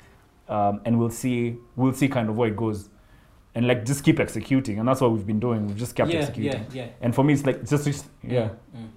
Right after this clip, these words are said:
Speaker 1: Yeah. So, so that's the, that's my perspective as to the internal business. The external business environment for me is that it's a bit sad, you know, like, okay, what's going to happen now? Now that we've taken meetings and you've been disrespectful,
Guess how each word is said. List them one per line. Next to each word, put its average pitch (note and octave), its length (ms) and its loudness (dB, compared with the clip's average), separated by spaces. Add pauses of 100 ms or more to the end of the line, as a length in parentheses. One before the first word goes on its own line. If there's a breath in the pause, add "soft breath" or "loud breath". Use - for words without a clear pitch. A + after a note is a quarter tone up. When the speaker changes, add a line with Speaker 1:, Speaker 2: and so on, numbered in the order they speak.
(200)
Speaker 1:
Yeah. B2 360 6
So, B2+ 360 2
so - 140 -2
that's C3+ 240 8
the, A2+ 260 0
that's B2 260 6
my B2 160 6
perspective A2+ 460 -2
as G#2+ 120 -4
to - 100 -10
the G#2 100 -4
internal G#2+ 340 -2
business. G#2+ 320 -6
The B2 100 -4
external D3 420 2
business C3 300 0
environment A#2+ 440 0
for G#2 120 -10
me A#2+ 160 -2 (400 loud breath)
is A#2 60 0
that C3+ 100 8
it's C3+ 100 0
a C#3+ 40 6
bit E3+ 180 0
sad, A#2+ 340 6
you G#2+ 80 -2
know, A2+ 120 -2
like, A2+ 320 -4 (420 soft breath)
okay, C#3+ 360 4 (100)
what's C#3+ 300 12
going C#3 200 6
to A#2+ 100 0
happen G#2 300 2
now? G2+ 220 -8 (720 soft breath)
Now D3+ 140 10
that D#3 180 6
we've A2 120 -2
taken B2 280 2
meetings A2+ 300 0
and G2+ 100 -4
you've G2+ 140 -8
been G2 80 -6
disrespectful, F#2+ 600 -14